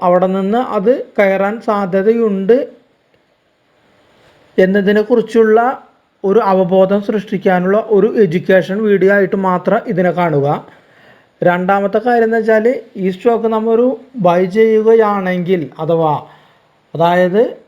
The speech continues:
നമുക്കറിയാലോ ഇലക്ഷൻ റിസൾട്ടുകൾ അല്ലെങ്കിൽ ഇലക്ഷൻ്റെ,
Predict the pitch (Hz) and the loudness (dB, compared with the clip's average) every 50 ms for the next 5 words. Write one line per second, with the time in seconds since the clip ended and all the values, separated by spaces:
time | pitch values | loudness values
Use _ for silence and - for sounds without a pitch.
0 | _ _ _ _ _ _ _ _ _ _ 170 160 165 151 185 196 196 202 196 190 | _ _ _ _ _ _ _ _ _ _ -6 -4 -2 0 2 2 2 2 2 0
1 | 185 170 156 151 160 165 160 160 - - 185 185 185 190 180 - 196 185 175 147 | 2 0 0 0 0 0 -2 -2 -4 -4 -4 -2 -2 -4 -2 0 0 -2 -2 -2
2 | - 185 185 180 185 208 254 - - - _ _ _ _ _ _ _ _ _ _ | 0 0 2 2 2 0 -4 -8 -10 -16 _ _ _ _ _ _ _ _ _ _
3 | 165 160 160 160 170 180 208 214 185 165 156 156 151 - - 180 165 160 156 151 | -4 -2 0 0 0 0 0 0 0 0 0 0 -2 -4 -4 -2 -2 -2 0 0
4 | 170 | 0